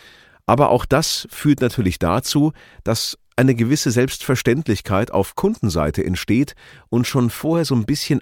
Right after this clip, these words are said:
antizipiert wird, wie diese Aufnahmesession jetzt eigentlich laufen sollte. Was dann dazu führt, dass man als Sprecher natürlich, wenn man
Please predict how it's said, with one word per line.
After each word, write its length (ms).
antizipiert 880
wird, 320
wie 160
diese 300
Aufnahmesession 800
jetzt 340
eigentlich 320
laufen 440
sollte. 480
Was 200
dann 140
dazu 300
führt, 340
dass 120
man 160
als 140
Sprecher 500
natürlich, 640
wenn 120
man 320